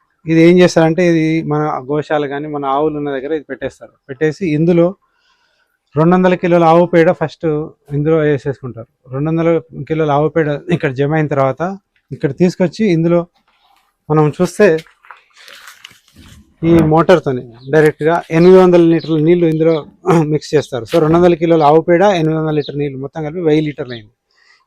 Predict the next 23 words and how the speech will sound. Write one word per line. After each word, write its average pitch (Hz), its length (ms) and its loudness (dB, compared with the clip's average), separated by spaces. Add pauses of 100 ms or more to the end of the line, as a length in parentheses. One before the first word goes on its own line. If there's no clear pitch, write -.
(120)
ఈ 170 40 6
వెయ్యి 165 240 6
లీటర్లు 185 300 4
అయిన 170 180 4
తర్వాత 165 320 0
దీంట్లో 165 400 0
ఇప్పుడు 160 280 -4
ఈ 151 180 -2
పుట్టి 160 340 -4
మెషిన్, 156 380 -4 (200)
పుట్టి 160 200 -2
మిక్సర్ 151 380 -4
ఉంది 139 160 -4
కదా, 156 200 -6 (800)
ఈ 170 40 -4
పుట్టి 175 320 0
మిక్సర్ 175 320 2
తీసుకొని 160 420 -4 (720)
దీన్ని 180 480 4 (200)
ఇందులో 190 280 6
పెట్టి 180 200 2
మొత్తం 175 400 -2 (160)
కలిపేస్తాడు. 151 520 0